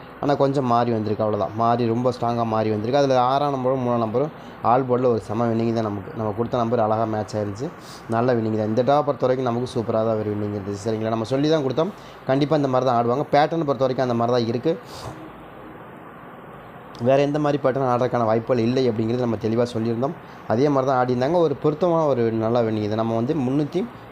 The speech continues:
இருபத்தி ரெண்டு தான் நம்ம எதிர்பார்த்தோம், அதே மாதிரி வந்துருந்துச்சு. அதே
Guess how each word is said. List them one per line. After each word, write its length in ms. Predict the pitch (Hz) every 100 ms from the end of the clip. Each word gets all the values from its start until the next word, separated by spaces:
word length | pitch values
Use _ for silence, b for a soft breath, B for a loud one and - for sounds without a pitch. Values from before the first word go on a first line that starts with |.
| B - 120
இருபத்தி 300 | 151 160 147 120
ரெண்டு 180 | 131 143
தான் 120 | 143
நம்ம 120 | 120 104
எதிர்பார்த்தோம், 420 | 117 110 104 101
அதே 160 | 113 123
மாதிரி 120 | 120 107
வந்துருந்துச்சு. 480 | 107 117 113 107 160 202 B B -
அதே 120 | 127